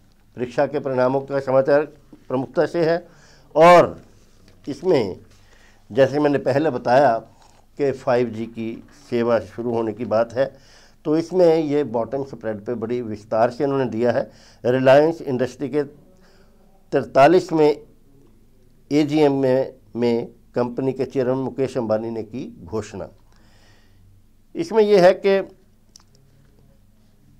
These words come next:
उन्होंने कहा है कि Jio भारत में पाँच जी सर्विस जो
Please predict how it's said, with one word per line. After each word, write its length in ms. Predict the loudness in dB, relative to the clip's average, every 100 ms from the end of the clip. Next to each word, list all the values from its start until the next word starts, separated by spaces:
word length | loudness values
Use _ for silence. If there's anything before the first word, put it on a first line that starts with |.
| -16 -2 4 6 4 4
उन्होंने 260 | 4 4
कहा 260 | 4 4 4
है 100 | 4
कि 180 | 2 0
Jio 320 | 2 4 4
भारत 280 | 4 2 2
में 320 | 0 0 0
पाँच 300 | 2 2 2
जी 160 | -4 -4
सर्विस 440 | -2 -4 -6 -10
जो 520 | -8 -2 0 -2 -4